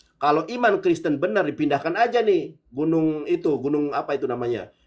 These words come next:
Pindah ke Antartika, langsung pindah. Kan biji, tidak ada yang mustahil bagi Tuhan. Silakan. Ayo, dimulai waktunya.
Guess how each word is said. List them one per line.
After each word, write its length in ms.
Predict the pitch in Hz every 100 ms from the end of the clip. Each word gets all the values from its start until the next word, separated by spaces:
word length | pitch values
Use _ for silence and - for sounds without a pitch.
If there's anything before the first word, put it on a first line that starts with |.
| -
Pindah 480 | 220 233 202 139 -
ke 80 |
Antartika, 800 | 185 175 175 180 165 196 185 143 -
langsung 360 | 92 107 139
pindah. 560 | 131 135 135 139 117 - - _
Kan 160 | - 185
biji, 440 | 175 165 151 165
tidak 280 | - 160 156
ada 40 | 156
yang 80 | 156
mustahil 320 | 165 156 160
bagi 200 | 151 151
Tuhan. 400 | 156 165 139 107
Silakan. 640 | - 117 117 131 123 90 80 _ _ _ - - - - _ _ - - -
Ayo, 240 | 147 185 165 139
dimulai 320 | 143 165 165
waktunya. 600 | 160 170 170 170 131 101